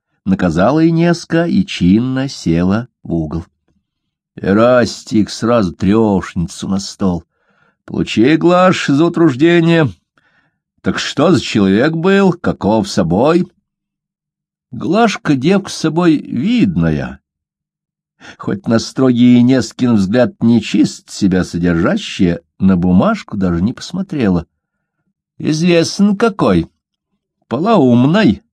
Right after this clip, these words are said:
ответила и плечами туда-сюда повела.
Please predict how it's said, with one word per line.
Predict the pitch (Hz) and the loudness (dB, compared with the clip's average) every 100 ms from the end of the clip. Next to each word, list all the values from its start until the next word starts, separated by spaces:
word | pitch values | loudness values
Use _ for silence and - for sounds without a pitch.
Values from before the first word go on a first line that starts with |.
| _ _ _ | _ _ _
ответила | - - - 92 143 - | -6 -4 -2 -2 -2 -4
и | 82 | -6
плечами | 82 87 101 101 - 107 92 80 78 82 - | -6 -6 -4 -4 -4 0 0 -2 -4 -8 -8
туда-сюда | 101 78 80 - - 95 82 78 | -6 -4 -6 -8 -12 -10 -8 -10
повела. | - 95 82 78 71 | -8 -8 -8 -8 -12